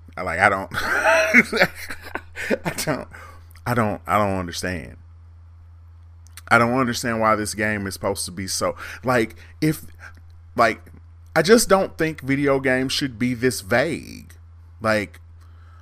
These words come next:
I saw a video for Blasphemous. I don't know anything about the plot, but I know what kind of game it is.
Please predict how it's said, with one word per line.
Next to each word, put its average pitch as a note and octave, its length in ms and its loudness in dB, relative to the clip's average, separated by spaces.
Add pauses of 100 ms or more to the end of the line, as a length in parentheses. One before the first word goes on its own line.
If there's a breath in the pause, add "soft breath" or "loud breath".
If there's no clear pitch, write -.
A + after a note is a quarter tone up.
(160 soft breath)
I C3+ 100 6
saw C3+ 280 6
a A#2+ 60 4
video B2 420 2
for A2+ 160 -8
Blasphemous. A#2+ 920 -4 (2250 soft breath)
I C3 120 8
don't C3 160 4
know G#2 160 4
anything D3 340 0
about D3 260 4
the C#3+ 80 0
plot, F#3+ 280 2
but A2 100 4
I A2+ 80 6
know A#2 140 4
what A#2 140 2
kind B2 200 2
of G#2+ 60 -4
game C3 240 -2
it C#2 80 -6
is. G1+ 420 -14